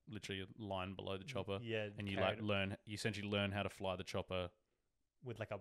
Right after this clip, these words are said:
Speaker 2: counterweight. <laughs>
Speaker 1: N-, yeah, and
Speaker 2: It's
Speaker 1: you learn
Speaker 2: so
Speaker 1: how to
Speaker 2: weird.
Speaker 1: fly it, like, from outside.
Speaker 2: Yeah.
Speaker 1: Not, like, obviously outside,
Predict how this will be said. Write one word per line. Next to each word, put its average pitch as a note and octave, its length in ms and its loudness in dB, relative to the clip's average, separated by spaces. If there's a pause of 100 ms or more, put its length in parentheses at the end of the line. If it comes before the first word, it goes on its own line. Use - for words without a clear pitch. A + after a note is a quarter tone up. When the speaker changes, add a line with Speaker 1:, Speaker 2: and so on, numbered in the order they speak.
(160)
Speaker 2:
counterweight. G2+ 560 -8
<laughs> - 280 0
Speaker 1:
N-, C3+ 360 4
yeah, A#2 340 10
and A#2+ 60 8
Speaker 2:
It's A#2+ 80 8
Speaker 1:
you A#2+ 80 8
learn A#2+ 140 10
Speaker 2:
so A#2+ 40 10
Speaker 1:
how A#2+ 80 12
to A2+ 60 8
Speaker 2:
weird. C3 120 4
Speaker 1:
fly G#2+ 220 12
it, - 80 2
like, G#2 180 0
from G2+ 200 0
outside. F#2 480 2 (160)
Speaker 2:
Yeah. A#2 220 0
Speaker 1:
Not, C3 140 6
like, G#2+ 120 2
obviously A2 280 0
outside, G2+ 400 2